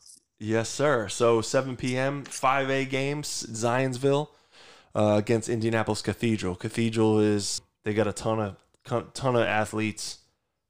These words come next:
and, um, they've, they've been a powerhouse. They're the only ones that battle with, um, Center Grove, which is six A. So they lost to Center Grove at home, and they had grass. I don't know if you saw any video of that, but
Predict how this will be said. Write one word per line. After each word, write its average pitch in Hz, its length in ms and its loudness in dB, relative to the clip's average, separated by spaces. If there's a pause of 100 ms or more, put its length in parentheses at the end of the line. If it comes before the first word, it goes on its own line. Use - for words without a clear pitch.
(160)
and, 98 380 -4
um, 92 540 -2
they've, 101 260 -4
they've 101 160 -2
been 101 140 -4
a 92 40 -6
powerhouse. 95 640 -4
They're 104 100 -6
the 104 100 -4
only 104 220 -6
ones 101 300 -6
that 95 220 -4
battle 101 380 0
with, 98 480 -10 (540)
um, 90 600 -4 (340)
Center 107 340 0
Grove, 107 380 2
which 107 120 -8
is 98 160 -8
six - 300 -4
A. 107 300 2 (680)
So 110 160 0
they 101 140 2
lost 104 320 2
to - 80 -8
Center 107 240 0
Grove 104 580 2
at 104 140 -2
home, 110 580 2 (280)
and 98 520 -6
they 104 140 0
had 110 260 -2
grass. 107 400 2
I 117 60 -2
don't 135 100 0
know 131 60 2
if 120 60 -6
you 117 60 -4
saw 110 200 2
any 120 220 -2
video 113 360 2
of 120 80 0
that, 123 260 -2
but 98 300 0